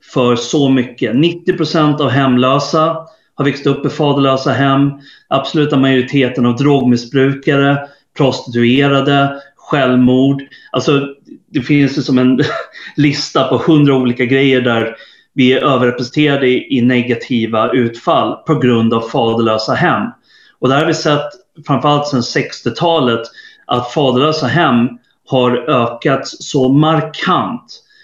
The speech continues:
Och de flesta växer upp med kvinnor. Och pojkar som växer upp med, eh, mammor utan en närvarande fadersgestalt får problem med sin manlighet i väldigt många fall. Och, eh, vet inte hur de ska relatera till kvinnor från ett manligt perspektiv.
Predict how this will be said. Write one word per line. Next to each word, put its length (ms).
Och 80
de 140
flesta 340
växer 340
upp 180
med 220
kvinnor. 520
Och 180
pojkar 580
som 200
växer 380
upp 220
med, 460
eh, 200
mammor 540
utan 380
en 120
närvarande 460
fadersgestalt 1000
får 300
problem 360
med 120
sin 260
manlighet 800
i 80
väldigt 400
många 200
fall. 400
Och, 360
eh, 480
vet 260
inte 180
hur 140
de 100
ska 180
relatera 640
till 160
kvinnor 400
från 240
ett 100
manligt 560
perspektiv. 680